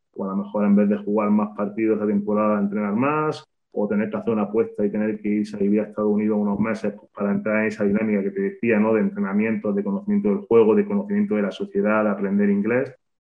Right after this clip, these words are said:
Y yo creo que, que, que debería hacer si realmente quiere o quiere apostar por ser jugador en N B A.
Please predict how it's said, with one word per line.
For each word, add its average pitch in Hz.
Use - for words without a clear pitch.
Y 98
yo 101
creo 101
que, 104
que, 101
que 107
debería 107
hacer 107
si 113
realmente 101
quiere 101
o 92
quiere 101
apostar 95
por 98
ser 98
jugador 87
en 85
N 80
B 76
A. -